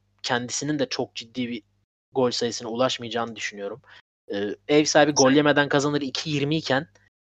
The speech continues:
Speaker 1: benim tercih ettiğim bahis iki seksen beş. E, ben bir sıfır ya da iki sıfır Wolverhampton galibiyeti düşünüyorum.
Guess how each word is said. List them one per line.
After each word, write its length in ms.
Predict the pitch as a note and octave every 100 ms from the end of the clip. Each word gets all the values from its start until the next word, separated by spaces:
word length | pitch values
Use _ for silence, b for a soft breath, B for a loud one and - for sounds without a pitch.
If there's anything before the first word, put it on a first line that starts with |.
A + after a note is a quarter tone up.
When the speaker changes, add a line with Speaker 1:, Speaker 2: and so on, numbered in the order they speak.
| _ _
Speaker 1:
benim 280 | B2 B2 C#3+
tercih 400 | D3 C3+ B2 B2
ettiğim 260 | A#2 B2+ B2
bahis 160 | C#3
iki 160 | D#3 -
seksen 460 | - A#2 - G#2+ A2+
beş. 260 | D3+ - _ _ _ _ _
E, 40 | A2 G#2+ G#2+ A2 G2+ _ _ _ _ _
ben 400 | C#3 E3 E3 E3+ _ _ _ _ _
bir 180 | D#3 F#3+
sıfır 260 | - -
ya 120 | D3+ C#3+
da 60 |
iki 200 | C#3+ -
sıfır 160 | - D#3
Wolverhampton 600 | D3 C3+ C3+ C#3 - B2
galibiyeti 480 | A#2 A2 A2 A2 A2+
düşünüyorum. 460 | G#2 G#2+ G#2+ C3+